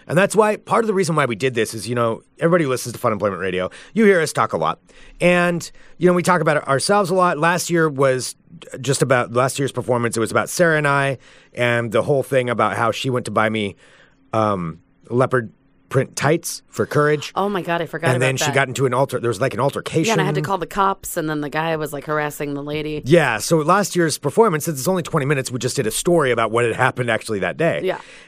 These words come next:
Speaker 1: And, uh, this time, we're like, you know, there's different aspects to Fun Employment Radio, and if you listen to the show, you know that. You know, part of it's us talking, part of it is our interviews and our very special guests that we've been able to develop relationships with over the years.
Speaker 2: And I
Speaker 1: And
Speaker 2: feel like this is a good representation for us for a festival,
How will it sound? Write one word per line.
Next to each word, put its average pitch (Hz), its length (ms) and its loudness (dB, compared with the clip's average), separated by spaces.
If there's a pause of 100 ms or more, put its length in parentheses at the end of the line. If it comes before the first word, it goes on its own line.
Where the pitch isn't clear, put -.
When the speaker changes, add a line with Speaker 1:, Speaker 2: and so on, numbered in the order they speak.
(100)
Speaker 1:
And, 151 440 2 (200)
uh, 135 200 0
this 220 280 4
time, 139 400 0 (320)
we're 151 80 2
like, 160 160 2
you 160 60 0
know, 156 120 4
there's 151 200 0
different 208 240 4
aspects 135 340 -2
to - 80 -12
Fun 127 140 -2
Employment 110 300 -2
Radio, 98 240 -2
and 113 80 -4
if 117 120 -6
you 123 80 0
listen 120 200 -2
to - 40 -4
the 101 60 -4
show, 101 160 -2
you 101 120 -4
know 90 160 -2
that. 107 240 -2
You 101 60 -8
know, 104 100 -4
part 113 200 -2
of 110 80 -4
it's - 180 -10
us - 180 -8
talking, 147 380 -2
part 131 140 0
of 120 80 -2
it - 60 -8
is 110 200 -4
our 120 100 0
interviews 180 500 -2 (280)
and 143 140 -2
our 139 100 2
very 135 240 0
special 123 300 -6
guests 147 340 -2
that 90 120 -4
we've 120 280 -4 (260)
been 113 100 0
able 117 140 2
to 110 100 -8
develop 104 340 0
relationships 120 580 -2
with 92 160 -4
over 95 120 -2
the 87 60 -6
years. 90 280 -2
Speaker 2:
And - 120 -2
I - 40 0
Speaker 1:
And 208 60 -8
Speaker 2:
feel 330 100 -2
like 359 100 -4
this 220 120 -10
is 240 120 -8
a - 20 -6
good 214 160 -4
representation 165 640 -4
for 160 120 -6
us 151 120 -8
for 175 220 0
a 160 80 -2
festival, 139 580 -4